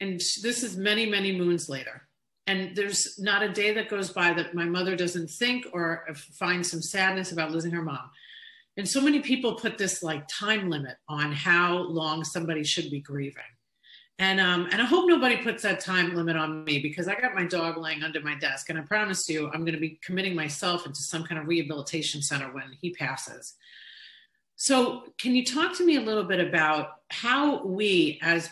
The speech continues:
people listening to this show or watching the show, can do better when it comes to dealing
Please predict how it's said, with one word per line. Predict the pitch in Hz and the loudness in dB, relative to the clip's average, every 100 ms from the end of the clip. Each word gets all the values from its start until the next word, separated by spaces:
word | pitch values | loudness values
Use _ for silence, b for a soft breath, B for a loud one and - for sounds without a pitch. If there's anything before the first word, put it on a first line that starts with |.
| - | -10
people | 214 - 185 160 | -10 -2 0 2
listening | 185 - 185 170 | 0 0 0 0
to | - | 0
this | 165 170 156 - _ | 0 0 -2 -12 _
show | - - 180 151 147 | -4 0 0 0 0
or | 143 | 0
watching | 156 156 - 156 | -2 -2 -4 -4
the | 143 | -2
show, | 143 156 147 | -2 -2 -2
can | 139 156 156 | -4 -8 -6
do | 175 185 | -4 -4
better | 147 165 156 139 | -2 -4 -2 -4
when | 135 139 | -6 -8
it | 139 | -10
comes | - 180 175 170 - | -8 -4 -2 -2 -4
to | 165 151 | -4 -4
dealing | 143 160 160 160 156 151 | -4 -4 -4 -4 -6 -10